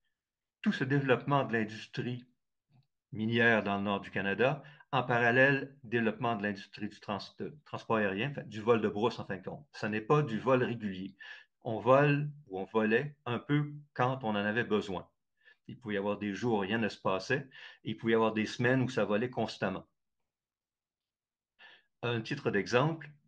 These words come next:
euh, la f-, diapositive ici montre, enfin, l'avion a plus ou moins d'importance, c'est un Bellanca, une autre peinture de monsieur Bradford qui montre, enfin, une situation typique des prospecteurs qui sont sur un lac gelé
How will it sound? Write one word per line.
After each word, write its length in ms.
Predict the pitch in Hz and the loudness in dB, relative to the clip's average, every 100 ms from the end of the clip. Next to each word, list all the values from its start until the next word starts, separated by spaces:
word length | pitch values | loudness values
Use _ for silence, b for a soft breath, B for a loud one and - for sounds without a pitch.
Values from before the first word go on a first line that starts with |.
| _ _ _ _ | _ _ _ _
euh, 160 | 107 110 | -2 2
la 140 | 110 | 0
f-, 180 | - - _ | -2 -10 _
diapositive 720 | - - 120 110 - 139 143 113 | -4 -2 0 -2 -2 0 2 0
ici 280 | - 147 | -4 -4
montre, 400 | 117 123 131 131 - | 0 2 2 -2 -8
enfin, 340 | - 92 98 - | -6 -6 -8 -12
l'avion 260 | - 92 123 | -8 -2 0
a 40 | 104 | 0
plus 180 | - | -4
ou 40 | 107 | -4
moins 100 | 104 | -2
d'importance, 460 | 98 90 - 113 - | -2 -6 -4 -6 -4
c'est 60 | |
un 40 | 98 | 0
Bellanca, 540 | 101 92 90 107 - B B B | 0 0 -2 -6 -6 B B B
une 100 | 120 | 2
autre 200 | 151 - | 2 4
peinture 360 | 120 110 139 117 | 0 2 0 2
de 80 | |
monsieur 220 | 107 - 101 | 0 -2 -2
Bradford 580 | 101 92 - 127 143 | 0 0 0 0 -2
qui 140 | - 117 | -4 0
montre, 300 | 123 139 - | 2 0 -2
enfin, 180 | 95 - | -6 -6
une 80 | 120 | -10
situation 800 | - 147 135 117 104 113 113 147 - _ _ | -6 -2 6 6 6 2 -2 -2 -12 _ _
typique 480 | 151 147 127 - - _ _ _ _ _ _ _ - | -10 0 0 -2 -14 _ _ _ _ _ _ _ -6
des 80 | |
prospecteurs 920 | 113 127 127 110 - 110 113 135 131 - _ _ _ _ _ _ _ _ _ _ _ _ _ | 0 2 4 2 2 2 2 0 -6 -14 _ _ _ _ _ _ _ _ _ _ _ _ _
qui 120 | - | -14
sont 160 | - 107 | -8 -8
sur 220 | - 107 | -2 0
un 80 | 101 | 2
lac 200 | 113 113 | 2 0
gelé 480 | - 104 95 - | -2 0 -2 -4